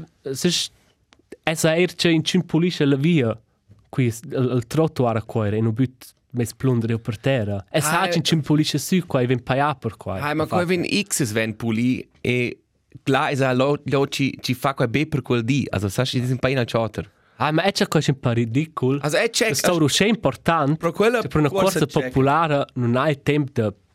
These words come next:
Speaker 1: di mettere quel plastic
Speaker 2: Ah, eh.
Speaker 1: X in l'anno, mes dress o sei, c'è, e
Speaker 2: No,
Speaker 1: portare
Speaker 2: also,
Speaker 1: quel per terra.
Speaker 2: pro quella corsa sono da per una.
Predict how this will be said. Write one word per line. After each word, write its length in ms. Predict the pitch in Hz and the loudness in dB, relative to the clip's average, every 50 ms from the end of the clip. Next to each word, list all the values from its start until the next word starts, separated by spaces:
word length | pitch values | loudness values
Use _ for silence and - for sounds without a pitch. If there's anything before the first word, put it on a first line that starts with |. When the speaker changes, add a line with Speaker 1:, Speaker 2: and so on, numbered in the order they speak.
| _ _ | _ _
Speaker 1:
di 100 | - - | -2 0
mettere 300 | 131 127 135 135 - - | 2 2 0 -2 -6 -10
quel 160 | - - 104 - | -6 -6 -8 -6
plastic 360 | - 120 117 123 123 - 120 | -2 -2 -2 -2 -2 -4 -4
Speaker 2:
Ah, 220 | 120 117 110 101 98 | -2 -2 -2 -4 -4
eh. 100 | 95 180 | -6 -8
Speaker 1:
X 160 | 165 - - | -8 -4 0
in 140 | - 123 117 | 0 2 2
l'anno, 220 | 117 117 110 107 - - | 2 0 0 -2 -2 -4
mes 180 | 107 101 95 | -6 -6 -6
dress 280 | - - 117 123 127 - | -4 -2 -2 -2 -2 -4
o 100 | - - - - _ _ _ - _ _ _ - | -10 -14 -16 -16 _ _ _ -20 _ _ _ -18
sei, 360 | - - - 113 123 139 135 135 | -14 -4 -2 0 0 0 -2 -4
c'è, 140 | - 107 | -4 -4
e 120 | 95 95 98 - - - | -4 -4 -6 -10 -6 -4
Speaker 2:
No, 80 | 127 | -4
Speaker 1:
portare 200 | 135 - - - | -2 0 2 2
Speaker 2:
also, 80 | 123 156 | 0 0
Speaker 1:
quel 120 | - 120 101 | 0 -4 -6
per 160 | - - - | -6 -10 -10
terra. 260 | - 113 104 98 95 90 | -6 -6 -4 -4 -4 -2
Speaker 2:
pro 140 | 160 170 165 | -2 -2 0
quella 260 | - 202 226 233 208 | 0 0 0 0 0
corsa 340 | - - 214 196 - 156 143 | 0 -2 -2 -2 -2 -4 -4
sono 180 | - 156 143 | -2 -2 -2
da 100 | 127 120 113 | -2 -2 -2
per 160 | - 135 127 | -2 -2 0
una. 340 | 139 135 107 101 98 98 | 0 0 0 -2 -6 -8